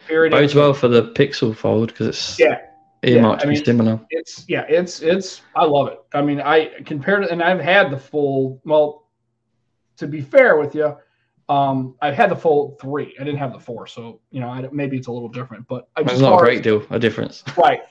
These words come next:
Speaker 1: Just as far as the size and the, the build quality of this and the way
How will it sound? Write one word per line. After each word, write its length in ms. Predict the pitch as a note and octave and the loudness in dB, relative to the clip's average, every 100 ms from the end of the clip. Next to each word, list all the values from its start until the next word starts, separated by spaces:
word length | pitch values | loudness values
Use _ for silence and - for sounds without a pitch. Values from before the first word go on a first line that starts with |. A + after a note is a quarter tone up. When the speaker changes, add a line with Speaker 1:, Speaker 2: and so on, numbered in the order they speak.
| - | -4
Speaker 1:
Just 260 | A3 A3+ | -2 -2
as 100 | F3+ | -4
far 200 | F#3 F3+ | 2 4
as 100 | F3 | 4
the 80 | D#3 | -2
size 680 | B2 E3 E3 F#3+ A3+ - _ _ _ _ | -4 0 2 2 0 -4 _ _ _ _
and 180 | D3+ C#3 | -2 0
the, 120 | B2+ - | -6 -8
the 60 | C#3 | -8
build 260 | B2+ D3 D3+ | -2 -2 0
quality 300 | D#3 D#3+ D#3+ | 0 0 -2
of 60 | |
this 340 | D#3+ F3 F3 - - | -2 -2 -4 -14 -8
and 140 | C3+ | -6
the 40 | |
way 540 | B2+ C#3 C#3 C#3+ D3 | -4 -4 -2 -2 -4